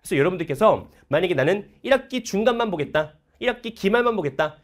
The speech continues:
해당 단원만 여기서 골라서 들으시면 돼요. "아니, 선생님, 저는 일 년 동안 선생님이랑 같이 가고 싶어요." 그러면 같이 가면 됩니다. 그 공부 방법은 뒤에 가서 또 말씀드릴게. 아, 근데 이렇게 전반적인 어떤 공부를 하다 보면은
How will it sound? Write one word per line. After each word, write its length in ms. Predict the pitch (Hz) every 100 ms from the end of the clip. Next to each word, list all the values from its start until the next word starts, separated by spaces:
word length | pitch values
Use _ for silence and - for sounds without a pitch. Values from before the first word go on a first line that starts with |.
| _ -
해당 280 | 277 277 285
단원만 480 | - 160 220 226
여기서 240 | 151 139 -
골라서 560 | - 170 214 226 220
들으시면 440 | - 139 139 156 143
돼요. 340 | 95 92 90 _ _ _
"아니, 420 | - 147 214 220 -
선생님, 260 | 208 226 233
저는 420 | 165 175 190 - -
일 140 | - 247
년 160 | 247
동안 180 | 240 226
선생님이랑 340 | 220 247 233 233
같이 320 | - - 233
가고 280 | 156 135 170
싶어요." 540 | - 175 135 131 - _ -
그러면 360 | 160 233 - - _
같이 340 | - 156 - 285
가면 200 | 196 202
됩니다. 340 | 131 160 95 - _ _
그 200 | - 175 175
공부 260 | 151 190
방법은 340 | 190 135 175 135
뒤에 120 | 147
가서 200 | 147 131
또 80 | 131
말씀드릴게. 760 | 101 110 113 110 85 113 240 - _ _ _
아, 80 | 160
근데 500 | 269 214 143 123 82 71 - _ _ -
이렇게 260 | 233 269
전반적인 580 | - 156 233 294 285 262
어떤 260 | 175 165 180
공부를 300 | 151 165 185
하다 140 | 220
보면은 580 | 180 151 117 120 95